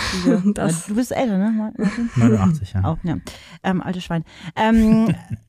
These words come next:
Speaker 2: Also
Speaker 1: also
Speaker 2: es ist nicht so einfach in Deutschland, ne? Es gab dann
Speaker 1: <laughs> Ja.
Speaker 2: schon noch eine ganze Zeit
Speaker 1: Ja.
Speaker 2: lang Todesstrafen, aber wenn wir jetzt vom Grundgesetz ausgehen, seit Eintritt des Grundgesetzes, eigentlich ist es, äh, Artikel hundertzwei,
Speaker 1: Hm.
Speaker 2: äh, nicht mehr erlaubt.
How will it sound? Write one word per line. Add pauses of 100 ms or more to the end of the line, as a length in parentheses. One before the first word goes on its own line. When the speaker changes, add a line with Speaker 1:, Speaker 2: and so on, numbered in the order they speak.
(220)
Speaker 2:
Also
Speaker 1:
also
Speaker 2:
es
ist
nicht
so
einfach
in
Deutschland,
ne?
Es
gab
dann
Speaker 1:
<laughs>
Ja.
Speaker 2:
schon
noch
eine
ganze
Zeit
Speaker 1:
Ja.
Speaker 2:
lang
Todesstrafen,
aber (460)
wenn
wir
jetzt
vom
Grundgesetz
ausgehen,
seit
Eintritt
des
Grundgesetzes,
eigentlich
ist
es,
äh,
Artikel
hundertzwei, (120)
Speaker 1:
Hm. (400)
Speaker 2:
äh,
nicht
mehr
erlaubt.